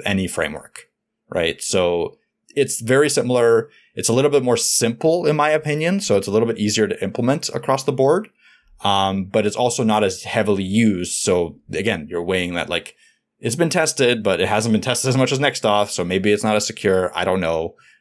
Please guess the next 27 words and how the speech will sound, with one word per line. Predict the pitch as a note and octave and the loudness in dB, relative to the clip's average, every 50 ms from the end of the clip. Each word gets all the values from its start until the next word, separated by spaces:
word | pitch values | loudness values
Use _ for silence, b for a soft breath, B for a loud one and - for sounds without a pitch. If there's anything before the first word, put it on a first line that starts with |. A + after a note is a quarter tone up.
| b | b
I'm | - F2 | -6 -4
not | F2+ F2 F2+ - | -2 -2 -2 -2
saying | - - B2+ C3+ D#3 D3+ C3 | 0 0 0 0 0 0 0
that, | A#2+ A2 A2+ A2 - | 2 0 0 -2 -2
like, | F#2+ F#2+ F2+ - | -4 -4 -4 -2
as | - F2+ F2+ F2+ | -4 -2 0 0
a | E2+ D#2+ - | -2 -4 -4
fact. | - _ - C#3 C3 G#2+ F#2+ - - F#2 | -6 _ -2 -2 0 -2 -4 -4 -4 -4
I'm | F2 F2 | -4 -2
just | F2+ F2+ - - | -4 -4 -2 -2
saying | A2 F#2+ F2+ F2 E2+ | -2 -2 -4 -4 -4
that | E2+ D#2 | -6 -4
that's | - F2 E2 - - - _ _ _ _ _ _ _ | -4 -4 -4 -4 -8 -18 _ _ _ _ _ _ _
probably | - E2+ D#2+ D#2+ C#2+ D#2 E2 | -4 -4 -4 -4 -6 -6 -6
the | D#2+ D#2 | -6 -6
scenario | - - - F#2 A2+ A2 G#2 G2 F#2 F2+ F2+ | -6 -6 -2 0 0 2 2 2 0 -2 -4
in | E2+ D#2+ | -6 -8
terms | - - F#2+ E2+ E2 E2 | -6 -6 -6 -6 -6 -8
of, | D#2+ C#2+ | -8 -8
like, | D#2+ D#2 - | -8 -8 -6
how | D#2+ D#2+ | -8 -6
much | D#2 D2 - - - - | -6 -8 -8 -10 -12 -6
testing | - - - - - - - | -6 -6 -6 -6 -10 -10 -12
has | - - | -12 -10
been | - B1+ - | -10 -10 -10
done. | - - - - B B B B B B B B B B - | -10 -12 -12 -14 B B B B B B B B B B -6
Um, | - E2 D#2+ - G#2+ C#2+ D2 D2 - - - | -2 -2 -2 -2 -2 -4 -6 -8 -8 -10 -12